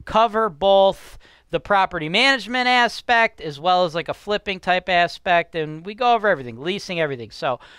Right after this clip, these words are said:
what you're gonna wanna do is take a look at this fac, right? The very first thing you should do is download our property management agreement, right? That's gonna go over all of our prices. And what we do when we flip homes for you,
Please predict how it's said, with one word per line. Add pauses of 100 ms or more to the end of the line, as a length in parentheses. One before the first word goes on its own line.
(140)
what
you're
gonna
wanna
do
is
take
a
look
at
this
fac,
right? (320)
The
very
first
thing
you
should
do
is
download (260)
our
property
management
agreement,
right?
That's
gonna
go
over
all
of
our
prices.
And
what
we
do
when
we
flip
homes
for
you,